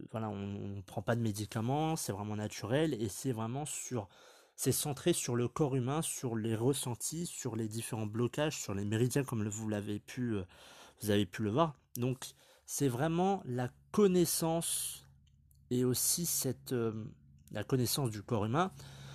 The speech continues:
mais aussi à détecter là où, là où ça va pas. Donc il y a plusieurs thérapies, comme je vous l'ai dit, et c'est toujours, euh, c'est toujours bou-, bien. Et moi d'ailleurs, je vais en faire une de, de,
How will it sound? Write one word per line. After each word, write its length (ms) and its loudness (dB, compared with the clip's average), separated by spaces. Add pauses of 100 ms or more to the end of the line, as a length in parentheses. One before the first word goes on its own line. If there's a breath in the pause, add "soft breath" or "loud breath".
(200 loud breath)
mais 120 4
aussi 580 2 (240)
à 100 0
détecter 760 8
là 220 4
où, 120 0 (400)
là 160 6
où 100 4
ça 200 2
va 140 6
pas. 180 -6 (200)
Donc 220 -2
il 40 -4
y 20 0
a 60 0
plusieurs 420 2
thérapies, 340 -2
comme 220 -4
je 40 -8
vous 60 -4
l'ai 140 0
dit, 220 -2 (500 loud breath)
et 100 2
c'est 220 4
toujours, 600 0
euh, 440 0
c'est 160 -2
toujours 260 -4
bou-, 180 -6 (180)
bien. 260 2
Et 60 0
moi 160 4
d'ailleurs, 280 8
je 120 4
vais 420 2
en 120 -4
faire 360 0
une 320 2
de, 200 -2
de, 760 -8